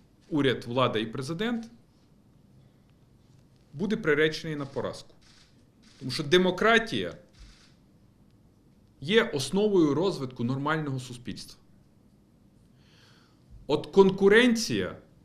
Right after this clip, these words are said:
це є демократія в економіці. Нам треба не одна компанія, нам треба десятки компаній.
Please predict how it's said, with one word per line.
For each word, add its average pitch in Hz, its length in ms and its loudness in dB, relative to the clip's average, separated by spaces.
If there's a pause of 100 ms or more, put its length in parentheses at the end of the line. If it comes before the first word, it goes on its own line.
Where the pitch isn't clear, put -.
(240)
це 170 120 -2
є 185 160 6
демократія 180 800 2
в 175 60 -4
економіці. 113 640 -4 (2000)
Нам 165 200 0
треба 165 220 0
не 160 140 2
одна 151 280 0
компанія, 147 580 -8 (760)
нам 117 140 -8
треба 127 220 -6
десятки 127 420 -8
компаній. 85 460 -16